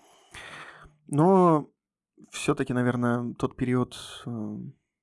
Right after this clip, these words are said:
важен. В тот период, в смысле, э, на конца девяностых, начала двухтысячных, меня впечатляет, э, работа какого-нибудь Доренко, после пятнадцати передач которого рейтинг Примакова упал с тридцати двух до восьми процентов,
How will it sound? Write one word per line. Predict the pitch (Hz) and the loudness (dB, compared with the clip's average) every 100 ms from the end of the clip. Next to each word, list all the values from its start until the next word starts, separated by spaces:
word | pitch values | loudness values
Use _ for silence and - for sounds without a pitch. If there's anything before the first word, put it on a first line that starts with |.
| _ | _
важен. | 127 123 - 107 - - - - | -4 -2 -2 -6 -16 -18 -18 -12
В | - | 0
тот | 160 | 2
период, | 180 180 - | 6 4 4
в | - | -12
смысле, | - 135 - 131 | -6 -4 0 2
э, | 127 123 127 127 | 2 0 0 0
на | 120 123 | 0 -2
конца | 127 131 | -2 0
девяностых, | 127 131 151 - - | 0 2 2 -2 -6
начала | 120 127 | -2 -2
двухтысячных, | 127 - 180 - - - | -2 -2 -4 -4 -4 -2
меня | 127 127 | 0 0
впечатляет, | - - 139 131 127 - - - - - | -2 -4 2 2 0 -8 -20 -20 -20 -12
э, | - 120 120 123 | -2 0 2 2
работа | 131 147 | 2 2
какого-нибудь | 131 - 135 127 127 | 0 0 0 2 2
Доренко, | 135 123 123 - | 2 2 -2 -8
после | 120 - | -6 -4
пятнадцати | 139 139 135 - | -2 0 0 0
передач | 139 135 135 | -2 0 0
которого | - 127 170 160 | 0 2 4 4
рейтинг | 127 127 131 123 | 4 2 -2 -4
Примакова | - 131 127 139 127 | 0 0 2 2 2
упал | 127 123 | 0 -2
с | 120 | -2
тридцати | - 135 - | -6 -6 -2
двух | 135 139 135 | 2 4 4
до | 127 | 0
восьми | 120 - 208 | -2 2 2
процентов, | 147 - 113 - | 2 -4 -8 -8